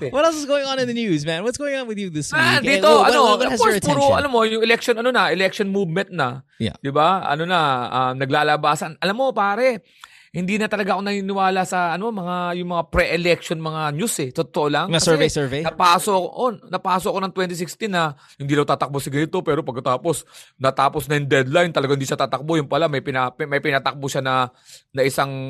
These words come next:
Speaker 1: ano, di ba, Martin Dino para mag-back out doon sa December dahil may ruling pala
Speaker 2: Yeah,
Speaker 1: na
Speaker 2: yeah.
Speaker 1: pwede ka mag-replace. So,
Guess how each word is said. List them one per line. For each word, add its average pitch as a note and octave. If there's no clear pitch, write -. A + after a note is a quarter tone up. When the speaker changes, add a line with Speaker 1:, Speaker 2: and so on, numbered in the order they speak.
Speaker 1:
ano, C#3
di C#3
ba, B2+
Martin C3+
Dino C3+
para C3
mag-back B2+
out C3
doon B2+
sa B2
December C3
dahil C3
may D3
ruling C#3+
pala C3+
Speaker 2:
Yeah, C3
Speaker 1:
na C3+
Speaker 2:
yeah. D#3
Speaker 1:
pwede D3+
ka D#3+
mag-replace. D#3
So, A3